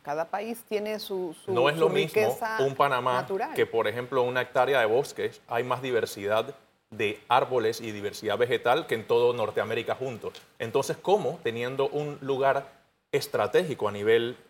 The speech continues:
Speaker 2: eh, de biodiversidad, lo vas a acabar para apostar a una actividad que perfectamente se puede realizar en otras
Speaker 1: Bueno,
Speaker 2: latitudes?
Speaker 1: Edison, la, la actividad ya están dando y ya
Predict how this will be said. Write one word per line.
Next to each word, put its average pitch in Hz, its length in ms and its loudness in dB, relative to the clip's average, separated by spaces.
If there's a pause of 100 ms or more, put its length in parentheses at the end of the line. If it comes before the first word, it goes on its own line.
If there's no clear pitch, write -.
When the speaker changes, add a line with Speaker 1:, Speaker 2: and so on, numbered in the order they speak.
(200)
Speaker 2:
eh, 101 340 -4
de 95 280 -2
biodiversidad, 120 760 0 (440)
lo 101 140 0
vas 110 160 4
a 151 40 2
acabar 110 400 0
para 135 140 0
apostar 107 320 0
a - 20 0
una 143 120 -2
actividad 110 360 -2
que - 100 -2
perfectamente 147 520 -2
se - 100 -6
puede 147 200 2
realizar 139 340 2
en 147 80 0
otras 143 180 -2
Speaker 1:
Bueno, 117 140 0
Speaker 2:
latitudes? 135 340 -4
Speaker 1:
Edison, 156 400 -12 (220)
la, 170 320 -8
la 196 100 -10
actividad 190 560 -6 (380)
ya 208 220 2
están 220 340 -6
dando 233 340 -8 (320)
y 185 160 -4
ya 185 380 -4